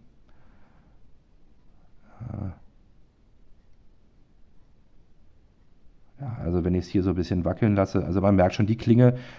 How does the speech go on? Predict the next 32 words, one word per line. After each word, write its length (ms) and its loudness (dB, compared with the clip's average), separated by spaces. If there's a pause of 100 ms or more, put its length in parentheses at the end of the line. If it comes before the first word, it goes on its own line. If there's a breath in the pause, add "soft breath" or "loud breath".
(140 loud breath)
hat 180 4
schon 220 2
ordentlich 380 4
Gewicht, 360 0
es 120 -6
ist 120 -10
aber, 400 0 (640 loud breath)
ähm, 360 -2 (640)
macht 220 -8
sich 180 -4
jetzt 220 -6
beim 360 -4 (460)
normalem 540 -4
in 100 -6
die 140 -2
Hand 260 -6
nehmen, 180 0
beziehungsweise 760 -6
wenn 100 -8
ich 120 -10
jetzt 180 -10
mal 120 -6
so, 380 -2 (920 loud breath)
ja, 200 -14
das 180 -12
ist, 240 -10
das 120 -4
ist 100 -8
völlig 260 2
in 80 2
Ordnung, 440 2
also 480 -2